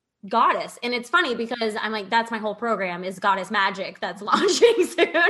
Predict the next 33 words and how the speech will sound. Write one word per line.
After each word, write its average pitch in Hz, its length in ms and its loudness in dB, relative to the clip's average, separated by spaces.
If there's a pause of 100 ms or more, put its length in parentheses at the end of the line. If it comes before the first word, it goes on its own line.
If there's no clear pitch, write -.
(600)
I'm 285 140 4
like, 285 140 2
I 269 300 2
really, 320 300 -6
I 277 100 0
just 269 200 -10
want 294 180 -4 (100)
other 269 340 0
women 269 380 -8
to 240 140 -8
be 214 260 -14
able 240 240 0
to 226 80 -4
step 226 360 -8
into 214 180 -10
this 190 200 -12
alignment 214 500 -6
and 196 100 -10
this 180 220 -14
power 214 720 -2 (680)
and 226 220 -2
be 262 220 -6
able 294 300 -4
to, 214 240 -4
like, 202 220 -2
overcome 202 440 -6
the 185 60 -10
fear 196 300 -6
of 170 140 -8
letting 185 280 -6
someone 180 480 -8
go 180 460 -8
or 185 580 -4